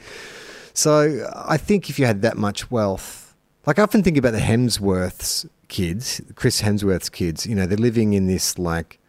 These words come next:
like, what, compound in Byron Bay. And, you know, Uncle Matt Damon's coming around and, you know, they go out for a surf on the weekend and then probably take a private jet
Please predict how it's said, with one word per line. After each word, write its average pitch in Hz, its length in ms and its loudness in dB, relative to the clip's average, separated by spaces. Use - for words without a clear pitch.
like, 104 260 -4
what, 98 220 -4
compound 110 640 2
in 98 160 2
Byron 95 500 0
Bay. 92 500 -4
And, 95 340 0
you 104 80 2
know, 95 240 0
Uncle 117 260 2
Matt 101 220 0
Damon's 92 500 0
coming 92 280 0
around 87 640 -2
and, 92 240 -2
you 98 80 0
know, 92 320 0
they 104 100 2
go 107 140 4
out - 120 0
for - 120 -6
a 90 40 0
surf 98 460 2
on 92 80 0
the 92 80 0
weekend 95 420 0
and 92 80 0
then 90 80 -2
probably 98 200 -2
take 87 140 -4
a - 40 -2
private 95 420 0
jet 90 280 -2